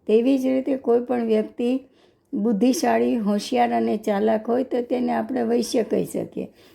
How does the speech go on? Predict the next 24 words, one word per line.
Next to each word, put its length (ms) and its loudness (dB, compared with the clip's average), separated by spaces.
અને 200 0
બહુ 300 4
બળવાન 560 0
હોય, 300 -2
તો 100 0
તેને 320 0
આપણે 420 0
ક્ષત્રિય 720 -2
કહી 200 0
શકીએ. 520 -2
એ 200 4
જ 80 -2
રીતે 440 0
કોઈ 280 0
પણ 360 -4
જ્ઞાતિમાં 640 -2
જન્મ 360 2
લીધો 380 0
હોય, 280 2
પરંતુ 380 -2
તેનામાં 600 0
કલાકારીગીરીના 1040 0
ગુણ 320 0
હોય, 300 0